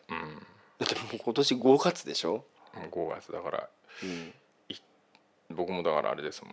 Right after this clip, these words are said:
Speaker 1: んね。そう、一周年ですからね。
Speaker 2: あ、もう一周年ですか。
Speaker 1: 一周年ですよね、結婚して。
Speaker 2: あー、いや、いいっすね。
Speaker 1: ええ。
Speaker 2: まあ、まだでも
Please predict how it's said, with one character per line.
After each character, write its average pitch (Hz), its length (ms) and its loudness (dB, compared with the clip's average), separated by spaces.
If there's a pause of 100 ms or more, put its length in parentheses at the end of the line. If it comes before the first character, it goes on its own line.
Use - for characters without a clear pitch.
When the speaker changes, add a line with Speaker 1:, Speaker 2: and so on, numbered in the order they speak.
Speaker 1:
ん - 40 -14
ね。 62 180 -6 (580)
そ - 60 -14
う、 - 120 -12
一 - 100 -6
周 110 220 2
年 78 180 -2
で - 100 -8
す - 80 -16
か - 80 -8
ら - 80 -10
ね。 - 180 -10
Speaker 2:
あ、 - 220 2 (240)
も 104 180 4
う 101 60 6
一 90 80 0
周 - 200 2
年 104 140 2
で 76 60 -8
す - 100 -8
か。 - 140 -4 (260)
Speaker 1:
一 95 100 -10
周 - 260 -2
年 78 200 -6
で - 100 -12
す - 100 -16
よ - 100 -8
ね、 - 120 -10
結 - 200 -12
婚 - 180 -10
し - 80 -10
て。 80 100 -8
Speaker 2:
あ 78 320 -6
ー、 80 60 -10
い 80 40 -10
や、 76 240 -4
い 73 40 -4
い 71 40 -8
っ - 20 -12
す - 220 -12
ね。 71 120 -8
Speaker 1:
え 82 1200 -10 (380)
え。 - 20 -2
Speaker 2:
ま 139 60 8
あ、 - 20 8
ま 147 200 12
だ 98 180 10
で 85 120 0
も 73 380 -4